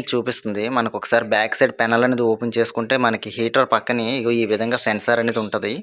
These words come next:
మనకి మోడల్ బట్టి ఈ సెన్సార్ ప్లేసెస్ అనేవి మారుతుంటాయి. కొన్ని అయితే హీటర్లో డిఫాల్ట్‌గా సెట్ అయ్యి వచ్చేస్తాయి. కొన్నిళ్ళకైతే సపరేట్‌గా ఈ విధంగా సెన్సార్ అనేది ఉంటది. So మనకి ఈ సెన్సార్ అనేది సరిగా పనిచేయకపోవడం వల్ల మనకి డిస్‌ప్లే మీద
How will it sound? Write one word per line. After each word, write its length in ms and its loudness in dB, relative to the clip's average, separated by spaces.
మనకి 260 2
మోడల్ 360 6
బట్టి 260 4
ఈ 100 2
సెన్సార్ 380 0
ప్లేసెస్ 400 2
అనేవి 280 2
మారుతుంటాయి. 640 2
కొన్ని 220 2
అయితే 180 0
హీటర్లో 380 2
డిఫాల్ట్‌గా 520 0
సెట్ 280 0
అయ్యి 120 6
వచ్చేస్తాయి. 440 -2
కొన్నిళ్ళకైతే 600 4
సపరేట్‌గా 480 2
ఈ 80 4
విధంగా 300 2
సెన్సార్ 420 0
అనేది 200 0
ఉంటది. 380 0
So 140 4
మనకి 280 4
ఈ 60 0
సెన్సార్ 400 2
అనేది 240 2
సరిగా 320 2
పనిచేయకపోవడం 680 2
వల్ల 180 6
మనకి 260 0
డిస్‌ప్లే 340 0
మీద 200 2